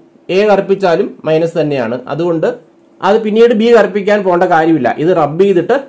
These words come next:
ബി കറുപ്പിച്ചതുകൊണ്ട് പ്രത്യേകിച്ച് വിശേഷമൊന്നുമില്ല. അതുകൊണ്ട് രണ്ടോ മൂന്നോ വട്ടം ആലോചിച്ചതിന് ശേഷം മാത്രം ഉത്തരം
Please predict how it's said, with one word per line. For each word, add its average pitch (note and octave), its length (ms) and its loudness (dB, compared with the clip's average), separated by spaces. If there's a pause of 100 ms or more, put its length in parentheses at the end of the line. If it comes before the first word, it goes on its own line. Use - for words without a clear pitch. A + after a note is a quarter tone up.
(120)
ബി F3 200 2
കറുപ്പിച്ചതുകൊണ്ട് E3+ 540 0
പ്രത്യേകിച്ച് E3+ 460 -2
വിശേഷമൊന്നുമില്ല. D3+ 840 -4 (240)
അതുകൊണ്ട് D#3+ 680 -2 (180)
രണ്ടോ D3+ 240 0
മൂന്നോ D#3 340 4
വട്ടം D3+ 380 0
ആലോചിച്ചതിന് E3 640 0
ശേഷം E3 500 -2
മാത്രം F3+ 540 0 (160)
ഉത്തരം C#3+ 400 -4